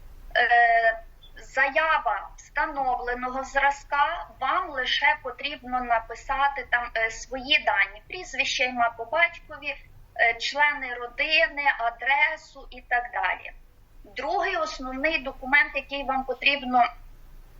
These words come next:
е, надіслати для того, щоб отримати грошову допомогу,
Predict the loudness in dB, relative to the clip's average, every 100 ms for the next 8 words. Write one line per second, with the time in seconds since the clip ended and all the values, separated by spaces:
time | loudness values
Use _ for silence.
0 | -2 4 4 6 4 4 2 2 0 0
1 | -6 0 0 -2 -4 -2 0 0 2 0
2 | -2 -4 0 0 2 0 0 -2 -2 -4
3 | -2 -2 -2 -4 -4 0 4 4